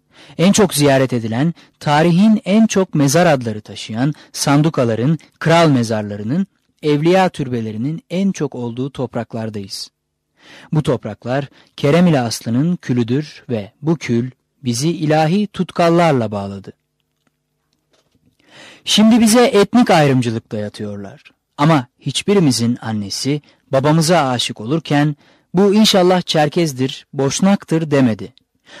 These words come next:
Ancak hepimizin annesi ve babası bir düğünde karşılaştıkları zaman, "Seni yaratan ne güzel yaratmış, ben sana kurban olayım." demiştir. Biz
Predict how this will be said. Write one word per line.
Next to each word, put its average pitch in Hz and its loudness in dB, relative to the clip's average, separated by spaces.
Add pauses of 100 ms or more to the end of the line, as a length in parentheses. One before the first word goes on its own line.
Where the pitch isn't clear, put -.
(100)
Ancak 156 2 (180)
hepimizin 180 2
annesi 120 -2
ve 107 -6
babası 113 -4 (340)
bir 190 0
düğünde 143 4
karşılaştıkları 127 -6
zaman, 131 -2 (420)
"Seni 165 2
yaratan 156 2
ne 165 2
güzel 147 0
yaratmış, 107 -10 (240)
ben 151 4
sana 180 2
kurban 160 2
olayım." 113 -2 (120)
demiştir. - -14 (800)
Biz 143 0